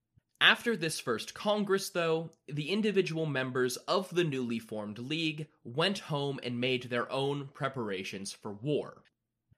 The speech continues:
Now, we've been bumping into the Spartans for a while now. First, Croesus called on them, and they didn't show up to fight Cyrus.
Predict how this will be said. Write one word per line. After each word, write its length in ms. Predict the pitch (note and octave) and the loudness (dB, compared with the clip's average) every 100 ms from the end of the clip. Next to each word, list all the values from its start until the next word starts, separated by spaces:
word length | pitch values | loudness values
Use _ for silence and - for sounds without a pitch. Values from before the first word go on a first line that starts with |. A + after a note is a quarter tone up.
| - | 0
Now, 160 | G3+ | 4
we've 260 | G#3 C#4 - | 4 4 4
been 140 | A#3 | 4
bumping 380 | E3 E3 D#3+ D#3 | 4 4 4 0
into 240 | C#3+ C#3 C3+ | -2 -4 -4
the 120 | B2+ | -4
Spartans 560 | - C3 A#2+ A#2 A#2 | -2 2 2 0 -4
for 180 | - B2 | -2 -2
a 60 | G#2+ | 0
while 420 | A2+ A#2 G2 E2+ | 2 2 2 -4
now. 340 | E2+ - - - _ | -10 -14 -16 -20 _
First, 480 | - E3 E3 - - | 4 6 6 4 -2
Croesus 560 | - F#3 E3+ E3+ - | 2 4 4 2 0
called 380 | - D3 C#3+ C#3 | -2 0 2 4
on 180 | C3 C3 | 2 4
them, 280 | C3 F3+ G#3 | 4 2 0
and 260 | A#2+ B2+ | 0 0
they 220 | A#2 B2+ A#2+ | 0 0 2
didn't 360 | C3 C3 B2 | 2 2 0
show 240 | - C3 G#2+ | -2 0 0
up 200 | G#2+ - | -2 -6
to 100 | A#2 | -10
fight 320 | - F#2 - | -8 -6 0
Cyrus. 520 | G3 E3 G2+ - | 4 6 4 -6